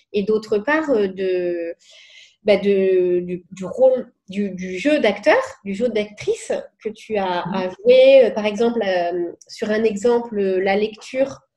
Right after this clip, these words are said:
Speaker 1: euh, dont tu m'as parlé, de,
Speaker 2: Mhm.
Speaker 1: dans le cadre du,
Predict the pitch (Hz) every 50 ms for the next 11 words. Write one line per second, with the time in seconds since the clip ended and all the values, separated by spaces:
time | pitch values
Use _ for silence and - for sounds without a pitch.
0 | _ _ _ - 180 175 180 175 170 170 165 175 175 180 180 190 196 196 - 208
1 | 208 196 202 196 220 208 196 220 262 349 - - - _ _ _ _ - 185 180
2 | 190 190 185 180 180 175 175 175 170 190 190 190 196 - 208 196 196 202 196 196
3 | 185 180 170 170 170 165 165